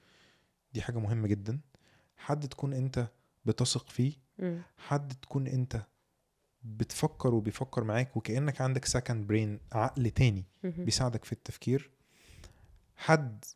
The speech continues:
Speaker 1: آه، آه، لما تكون تعبان يقدر يشيل عنك.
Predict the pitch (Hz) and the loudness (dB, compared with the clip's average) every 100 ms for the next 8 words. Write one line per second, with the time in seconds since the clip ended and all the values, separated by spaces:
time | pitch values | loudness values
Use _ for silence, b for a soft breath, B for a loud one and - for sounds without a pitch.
0 | _ _ - 127 120 117 - 120 113 113 | _ _ -2 2 4 2 2 2 2 2
1 | 110 110 117 139 135 - - 139 127 117 | 2 2 2 4 2 -2 -4 -4 -2 0
2 | 120 117 113 123 113 107 104 117 _ 117 | 2 2 0 -2 0 0 -2 -14 _ -4
3 | 113 - 120 113 113 151 - | 0 2 4 4 2 -2 -6